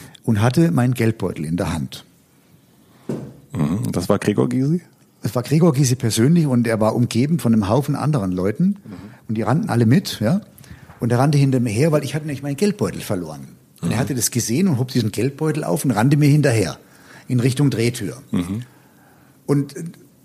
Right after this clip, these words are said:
Speaker 1: klopft mir so auf die Schulter, äh, "Sie haben Ihren Geldbeutel verloren." Und ich drehe mich um und greife nach dem Geldbeutel und bedanke mich und erkenne Gregor Gysi.
Speaker 2: Mhm.
Speaker 1: Und dann sage ich, "Und da sage mal einer, Politiker seien nicht ehrlich."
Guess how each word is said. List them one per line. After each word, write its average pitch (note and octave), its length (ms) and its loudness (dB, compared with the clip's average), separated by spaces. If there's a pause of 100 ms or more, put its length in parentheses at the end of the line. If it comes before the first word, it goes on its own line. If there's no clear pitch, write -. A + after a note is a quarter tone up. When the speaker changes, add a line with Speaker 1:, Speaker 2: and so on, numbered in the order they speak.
(340)
Speaker 1:
klopft E3+ 220 -4
mir E3 80 0
so D3 100 0
auf - 100 -6
die C3 100 -2
Schulter, G3 580 2 (340)
äh, - 40 -8
"Sie C3+ 140 0
haben E3 300 2
Ihren D#3 200 0
Geldbeutel C3+ 380 4
verloren." G#2+ 520 0
Und G#2+ 120 -4
ich A2+ 120 -6
drehe A#2+ 200 -2
mich B2 200 0
um F#3+ 160 4
und C3 320 -2
greife A#2 320 -10
nach G#2 120 -10
dem G#2 120 -14
Geldbeutel C3+ 440 -2
und A2+ 60 2
bedanke A#2 440 0
mich E3 180 0
und D3 60 -4
erkenne A#2 360 0
Gregor G#2 380 0
Gysi. D#3 480 2 (140)
Speaker 2:
Mhm. F#2+ 260 -8 (560)
Speaker 1:
Und A2+ 80 -4
dann A#2+ 80 0
sage A2+ 300 0
ich, - 220 -12 (380)
"Und G2+ 160 0
da C#3 160 2
sage C3 300 2
mal A#2+ 160 2
einer, A2 240 0
Politiker A2 580 -4
seien G2 320 -2
nicht F#2+ 320 -4
ehrlich." - 440 -10